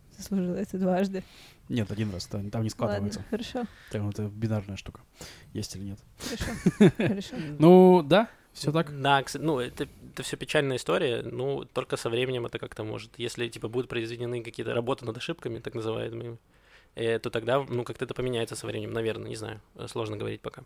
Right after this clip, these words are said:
Speaker 2: Ну, да, ну, я пока вижу с моей, вот, м, с моей, среди моих друзей, вот единственное, ну, они реально не понимают. Вот, вот, вот там мой старый универский знакомый,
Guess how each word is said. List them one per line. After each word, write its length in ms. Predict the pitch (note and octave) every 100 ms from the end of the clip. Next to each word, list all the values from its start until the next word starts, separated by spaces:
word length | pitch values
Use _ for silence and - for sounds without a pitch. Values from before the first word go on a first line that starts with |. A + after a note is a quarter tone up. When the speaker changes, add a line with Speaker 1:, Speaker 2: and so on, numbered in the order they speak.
| _ -
Speaker 2:
Ну, 260 | C#3 C#3+
да, 220 | B2+ C3
ну, 220 | G#2+ C3+ C#3+
я 160 | D#3
пока 220 | E3 D3
вижу 280 | C3+ D#3+ D3
с 100 | -
моей, 240 | B2 B2 A#2
вот, 220 | B2+ B2
м, 280 | B2 B2 G#2
с 100 | -
моей, 120 | B2
среди 240 | - B2+
моих 180 | C3 C3
друзей, 320 | C3+ C3+ F3+
вот 180 | C#3+ A#2
единственное, 380 | A#2+ D3 - A#2
ну, 120 | A#2
они 140 | B2+ D3
реально 200 | D3 C3+
не 80 | A#2+
понимают. 380 | A#2 A#2 A2
Вот, 120 | G#2+ A2
вот, 140 | A#2+
вот 140 | A#2+ - - - - - - - -
там 160 | B2 A#2+
мой 360 | B2+ B2+ A#2 G#2
старый 280 | - C#3+ C3+
универский 360 | B2+ C#3 -
знакомый, 480 | A#2 A#2+ F3 E3 C3